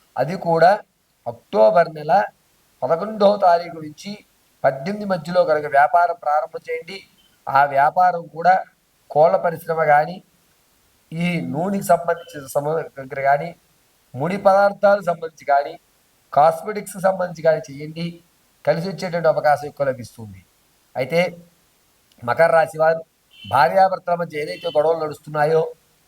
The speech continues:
అవి ఇంకాస్త పెరిగే అవకాశమే తప్ప తగ్గే అవకాశం ఎక్కడా కనిపించడం లేదు. తాత ముత్తాతల నుంచి సంభవించే కోర్టు సంబంధించిన వ్యవస్థలు ఏవైతే ఉన్నాయో అవి ఈ నెల కూడా వాయిదా పడేటువంటి అవకాశం ఎక్కువ లభిస్తుంది. పైగా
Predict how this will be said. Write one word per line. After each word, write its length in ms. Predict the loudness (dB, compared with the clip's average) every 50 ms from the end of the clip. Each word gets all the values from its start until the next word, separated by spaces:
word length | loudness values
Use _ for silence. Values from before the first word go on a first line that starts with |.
| _ -2
అవి 160 | 0 0 -2
ఇంకాస్త 560 | -4 -6 -8 -12 -2 2 2 2 2 0 -6 -12 -12
పెరిగే 240 | -10 -10 -2 2 2
అవకాశమే 460 | 4 4 2 0 0 -2 -2 -4 -4
తప్ప 300 | -2 -2 -2 2 _ 2 4 4 0 -4 -14 _ _ _ _ _ -6
తగ్గే 260 | -6 -6 -2 2 4
అవకాశం 400 | 4 4 4 2 -2 -4 -4 -8
ఎక్కడా 280 | -10 0 2 2 2 2
కనిపించడం 560 | 0 -2 -6 -8 -12 -12 -4 -2 -2 -2 -2
లేదు. 300 | -4 -6 -6 -8 -12 -14 -16 _ _ _ _ _ _ _ _ 0
తాత 200 | 2 2 2 2
ముత్తాతల 460 | 0 -6 -4 0 2 2 2 2 -2
నుంచి 140 | -6 -6 -2
సంభవించే 720 | -2 0 0 0 -6 -6 -6 -8 -8 -8 -8 -8 -8 -10 -14 _ _ _ _ -4
కోర్టు 380 | -2 -2 -2 -2 -4 -8 -8
సంబంధించిన 580 | -2 -2 -2 -2 -2 -8 -10 -10 -6 -4 -4 -2
వ్యవస్థలు 460 | 2 2 2 2 0 -2 -8 -10 -10
ఏవైతే 360 | -8 -4 -4 -4 -4 -4 -6
ఉన్నాయో 580 | -10 -10 -6 -6 -6 -4 2 4 4 4 2 -2 -10 _ _ _ _ _ _ _ _ 0
అవి 160 | 0 0 0
ఈ 140 | -4 -4 -2
నెల 160 | 2 2 2
కూడా 420 | 2 2 2 4 4 4 2 -2 -6 _ _ _ 0
వాయిదా 320 | 2 2 2 4 4 2
పడేటువంటి 460 | 2 2 -2 -6 -6 -6 -8 -6 -6 -6
అవకాశం 360 | -2 2 2 2 2 0 -8
ఎక్కువ 220 | -16 _ -10 -8
లభిస్తుంది. 720 | -8 -8 -10 -14 -12 -12 -12 -12 -10 -10 -12 -12 -12 -16 -18 _ _ _ _ _ _ _ _ _ _ _ _ _ _ -2
పైగా 380 | -2 0 4 4 4 4 4